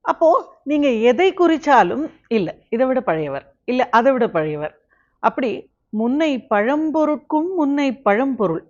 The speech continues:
அப்படின்னா என்ன அர்த்தம்? முதன் முதல்ல அவருக்கு தோற்றம்ங்கிறதே ஒண்ணு கிடையாது.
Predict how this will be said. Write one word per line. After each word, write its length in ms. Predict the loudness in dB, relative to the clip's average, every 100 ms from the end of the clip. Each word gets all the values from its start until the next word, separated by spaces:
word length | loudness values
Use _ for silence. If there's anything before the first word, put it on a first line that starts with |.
| -4
அப்படின்னா 440 | -2 -4 -2 -2
என்ன 240 | -4 -2 -2
அர்த்தம்? 400 | -2 -2 -4 -6 _ _ _ _ _ _
முதன் 480 | -8 -2 0 0 0
முதல்ல 600 | 2 2 2 -2 -4 -8 -12 _ _ _ _ _
அவருக்கு 640 | 2 4 4 0 -6 -10 _ 4
தோற்றம்ங்கிறதே 960 | 4 2 0 2 2 2 4 2 2
ஒண்ணு 80 | 0
கிடையாது. 420 | 0 0 0 -4